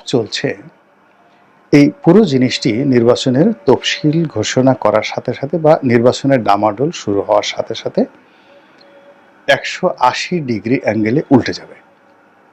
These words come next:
অর্থাৎ জুলাই মাস থেকে পুরোটা উল্টে যাবে এবং সব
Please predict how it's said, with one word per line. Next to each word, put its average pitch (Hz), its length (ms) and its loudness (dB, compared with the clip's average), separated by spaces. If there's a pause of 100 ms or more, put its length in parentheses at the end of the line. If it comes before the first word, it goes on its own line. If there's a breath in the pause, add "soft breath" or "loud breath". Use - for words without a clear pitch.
(260)
অর্থাৎ 180 260 0 (200)
জুলাই 135 340 4
মাস 135 260 -4
থেকে - 360 -4 (1300)
পুরোটা 180 340 4
উল্টে 117 260 -2
যাবে 113 260 2
এবং 135 200 2
সব 190 540 4